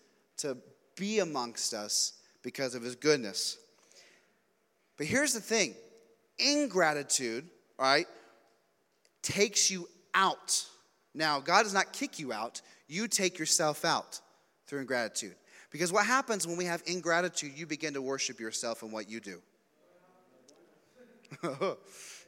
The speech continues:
right? Think about it. When I'm bitter because I didn't get something or I'm upset, who are you thinking about? You. You become God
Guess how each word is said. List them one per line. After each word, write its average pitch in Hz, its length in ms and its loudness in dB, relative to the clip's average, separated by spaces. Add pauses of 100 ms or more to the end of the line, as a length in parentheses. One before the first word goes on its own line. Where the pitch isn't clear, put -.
(460)
right? 151 280 2 (580)
Think 262 140 6
about 160 220 6
it. - 60 -12 (840)
When 156 120 -2
I'm 196 300 2
bitter 180 300 2
because 127 300 -8
I 147 100 2
didn't 156 260 -4
get 160 180 -4
something 113 480 -4
or 110 100 -4
I'm 131 140 -4
upset, - 600 -2 (680)
who 170 140 -2
are - 20 4
you 190 120 2
thinking 175 300 -2
about? 110 260 -8 (1300)
You. 170 260 0 (1000)
You 208 300 -2
become 180 400 -2
God 156 340 0